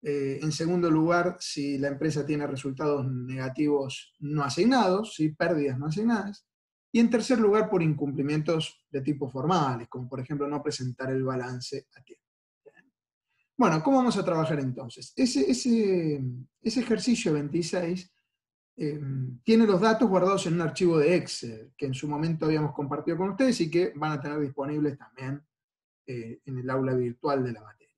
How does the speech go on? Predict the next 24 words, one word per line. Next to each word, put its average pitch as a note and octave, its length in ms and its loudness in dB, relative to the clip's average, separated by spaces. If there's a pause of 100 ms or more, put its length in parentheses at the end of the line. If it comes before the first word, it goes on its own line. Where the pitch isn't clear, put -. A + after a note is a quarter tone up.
(260)
también C#3 280 -2
de C3+ 60 -2
Econometría B2+ 520 -2
dos, G#2+ 180 -10
quiero - 200 -20
decir, - 260 -20
¿no E3 60 -20
es - 80 -20
cierto? E3 420 -8 (640)
Eh, D#3 360 2 (380)
lo F3+ 240 0
que, F#3+ 320 4
mm, F3+ 240 0
podemos A3 320 2
hacer C4 220 4
entonces G#3+ 360 2
es G3 180 -2
importar D#3+ 520 0
esa F3+ 200 2
ba-, A3 380 2
esa F#3 200 -4
base F#3+ 220 2
de G#3 80 6
datos A3+ 520 -2